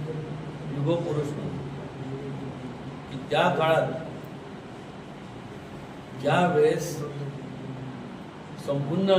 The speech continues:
जगभरात अनेक योद्धे स्वतःचं साम्राज्य वाढवण्याकरता प्रयत्न करत होते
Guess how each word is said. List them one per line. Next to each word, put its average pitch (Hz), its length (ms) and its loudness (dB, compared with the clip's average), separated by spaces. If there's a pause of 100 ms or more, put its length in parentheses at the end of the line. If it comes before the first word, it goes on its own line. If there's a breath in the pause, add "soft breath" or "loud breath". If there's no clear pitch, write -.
(600)
जगभरात 147 640 4 (680)
अनेक 147 380 2
योद्धे 143 400 4 (1120)
स्वतःचं 156 400 2
साम्राज्य 147 640 4
वाढवण्याकरता 143 880 4
प्रयत्न 127 240 -2
करत 127 200 0
होते 113 380 -6